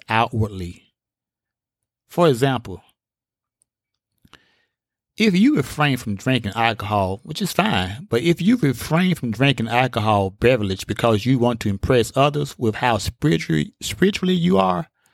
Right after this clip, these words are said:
you take pride in, in you not drinking and look with contempt at those who do.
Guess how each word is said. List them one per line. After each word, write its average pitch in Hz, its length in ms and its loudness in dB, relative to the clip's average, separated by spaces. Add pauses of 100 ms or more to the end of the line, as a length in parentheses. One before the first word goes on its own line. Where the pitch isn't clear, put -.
(1040)
you 175 100 4
take 151 300 2
pride 151 360 2
in, 120 180 -6 (120)
in 120 200 0
you 127 280 2
not 120 300 0
drinking 110 580 -2 (340)
and 117 240 -2
look 156 240 2
with - 180 0
contempt 143 600 0
at 113 160 -2
those 123 320 2
who 110 140 0
do. 104 320 -2